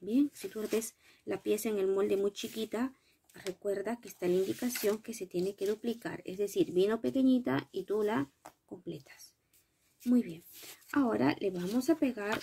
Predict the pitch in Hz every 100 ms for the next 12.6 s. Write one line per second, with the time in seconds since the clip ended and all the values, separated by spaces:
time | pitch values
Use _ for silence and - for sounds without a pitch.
0 | - 381 349 277 269 - 302 330 - -
1 | _ _ _ _ _ _ - - - _
2 | _ _ - - - - _ - 302 247
3 | 220 180 156 - 196 240 285 269 254 202
4 | 170 160 165 170 - 226 247 262 285 -
5 | - - _ - - 370 427 403 370 370
6 | 320 311 302 - 359 294 240 330 370 381
7 | 494 453 359 320 302 285 240 214 185 180
8 | - 262 311 359 381 - 330 330 330 294
9 | - _ _ _ - 247 233 226 - 247
10 | - 233 226 240 - - 185 165 160 175
11 | - - - _ _ - 302 330 320 285
12 | 269 226 185 175 165 -